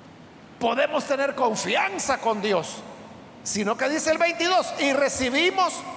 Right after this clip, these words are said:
todo lo que pedimos, porque obedecemos sus mandamientos y hacemos lo que le agrada.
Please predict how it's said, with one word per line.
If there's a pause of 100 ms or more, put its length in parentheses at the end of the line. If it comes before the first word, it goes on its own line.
(520)
todo
lo
que
pedimos, (1160)
porque
obedecemos
sus
mandamientos
y
hacemos
lo
que
le
agrada.